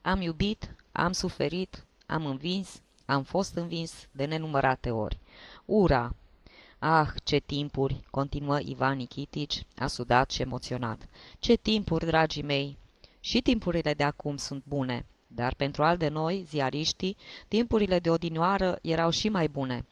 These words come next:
pentru simplul motiv că aflai în oameni mai mult foc și mai mult adevăr. Pe atunci, scriitorul era un erou de legendă,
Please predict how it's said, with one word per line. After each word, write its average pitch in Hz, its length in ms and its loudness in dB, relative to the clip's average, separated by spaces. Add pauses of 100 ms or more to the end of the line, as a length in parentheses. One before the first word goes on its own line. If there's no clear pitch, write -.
(460)
pentru 196 300 2
simplul 208 400 0
motiv 175 520 -2
că - 120 -4
aflai 196 360 4
în 165 80 -2
oameni 180 340 0
mai 156 160 0
mult 196 280 -2
foc - 480 -2
și - 160 -6
mai 156 140 2
mult 190 240 -2
adevăr. 175 560 2 (380)
Pe - 80 0
atunci, 190 380 -2
scriitorul 196 840 0
era 170 220 4
un 165 220 -2
erou 190 320 2
de 180 100 2
legendă, 170 640 0